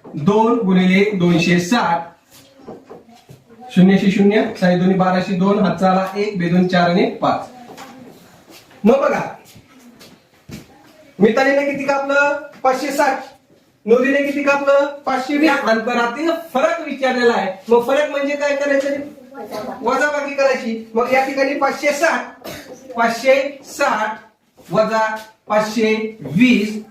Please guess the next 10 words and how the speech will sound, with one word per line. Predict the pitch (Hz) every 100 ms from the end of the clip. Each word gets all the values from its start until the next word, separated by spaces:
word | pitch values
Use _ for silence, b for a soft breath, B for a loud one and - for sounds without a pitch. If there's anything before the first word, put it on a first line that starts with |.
| _
बरोबर | 180 220 226
किती | - 240 233
आलं | 233
रे? | 240 247 - 302 277 262 - - - 277 254
चाळीस | 262 269 254 247
उत्तर | - 240 226
आलं. | 220 196 - -
म्हणजे | 160 190 196 233 214 - -
या | 190 233 180
दोघींनी | 190 190 208 233